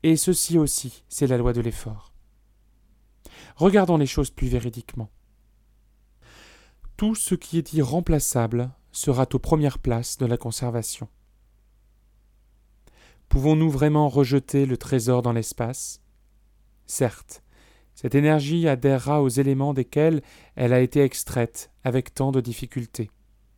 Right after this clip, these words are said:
Et plutôt que la coopération avec l'évolution,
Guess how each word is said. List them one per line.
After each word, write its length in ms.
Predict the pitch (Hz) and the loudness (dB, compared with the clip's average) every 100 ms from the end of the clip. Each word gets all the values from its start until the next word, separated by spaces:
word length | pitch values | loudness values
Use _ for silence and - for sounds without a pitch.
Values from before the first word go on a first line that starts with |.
| _ _ - - - _ | _ _ -20 -20 -20 _
Et 60 | 120 | -4
plutôt 360 | 139 135 165 | -2 2 4
que 120 | 160 151 | 4 4
la 180 | 131 131 | 4 4
coopération 800 | 165 160 165 156 151 - 151 139 | 4 4 4 2 0 -2 -2 -2
avec 260 | 120 - | -2 -2
l'évolution, 640 | 135 135 123 - - 113 | -2 -2 -4 -8 -8 -10